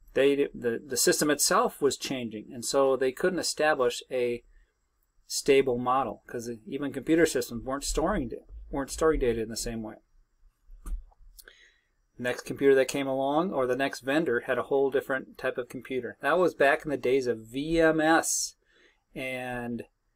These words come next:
uh, dec and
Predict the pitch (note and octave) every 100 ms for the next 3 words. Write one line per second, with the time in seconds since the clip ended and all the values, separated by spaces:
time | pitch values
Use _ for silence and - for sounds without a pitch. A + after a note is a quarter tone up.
0 | _ _ _ B2 A2+ A2+ A2+ - _ -
1 | C#3 D#3 - - - - - - _ -
2 | A2+ A2+ A2+ A2 A2